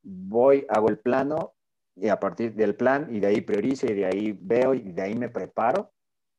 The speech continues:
para poder hacer. Que está vinculado con este tema de, este, pues de, de la inmediatez y de que a lo mejor también en el trabajo o en, o en la escuela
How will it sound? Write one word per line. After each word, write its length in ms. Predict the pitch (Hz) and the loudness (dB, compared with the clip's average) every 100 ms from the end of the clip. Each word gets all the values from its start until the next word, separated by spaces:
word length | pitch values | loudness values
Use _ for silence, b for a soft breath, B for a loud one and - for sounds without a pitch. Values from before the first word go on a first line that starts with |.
| _ _ _ _ | _ _ _ _
para 340 | 110 110 95 | 2 4 2
poder 300 | 101 101 107 | 0 0 0
hacer. 300 | 104 - 90 - _ _ _ _ _ _ _ _ _ _ _ _ | -2 -4 -14 -16 _ _ _ _ _ _ _ _ _ _ _ _
Que 180 | 135 120 - | -2 -2 -2
está 300 | 139 - 131 | 0 4 4
vinculado 460 | 139 127 123 127 | 2 2 2 2
con 160 | 117 110 | 0 -6
este 200 | 113 - | -6 -6
tema 320 | 117 117 120 | -6 -4 -4
de, 360 | 104 104 143 - - _ _ _ | -2 -4 -4 -10 -20 _ _ _
este, 680 | 92 87 - - 82 - - - | -12 -12 -14 -14 -14 -14 -18 -14
pues 120 | 98 | -6
de, 140 | 104 98 | -4 -4
de 160 | 98 | -4
la 100 | 98 | -4
inmediatez 680 | 98 101 101 104 - 202 - | -4 -4 0 0 2 2 2
y 100 | 113 | -2
de 140 | 98 98 | -2 0
que 80 | 98 | -2
a 40 | |
lo 60 | 92 | -4
mejor 380 | 90 117 117 | -4 -2 -2
también 360 | - 95 101 107 | -6 -8 -6 -6
en 120 | 101 | -6
el 100 | 92 | -8
trabajo 380 | 90 92 110 - | -6 -4 -4 -2
o 240 | 110 98 87 | -4 -4 -8
en, 180 | 85 85 | -10 -14
o 80 | |
en 100 | 85 | -16
la 40 | 82 | -16
escuela 460 | - 127 143 160 | -8 -2 0 0